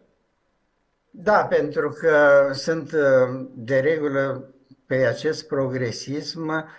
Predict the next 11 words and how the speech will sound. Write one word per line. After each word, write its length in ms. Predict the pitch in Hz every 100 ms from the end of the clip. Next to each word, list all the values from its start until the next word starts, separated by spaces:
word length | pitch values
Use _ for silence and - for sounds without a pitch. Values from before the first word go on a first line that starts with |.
| - _
se 220 | - 143
încearcă 480 | 139 131 156 160 -
o 100 | 156
spălare 480 | - 135 131 143 143
a 80 | 123
creierilor 600 | - 143 156 151 151 147
și 160 | - 151
prin 300 | 147 156 147
manipula-, 680 | 135 131 123 123 127 - -
manipulare 800 | 131 131 127 127 147 135 135 127
semantică. 880 | - 120 117 117 107 95 95 -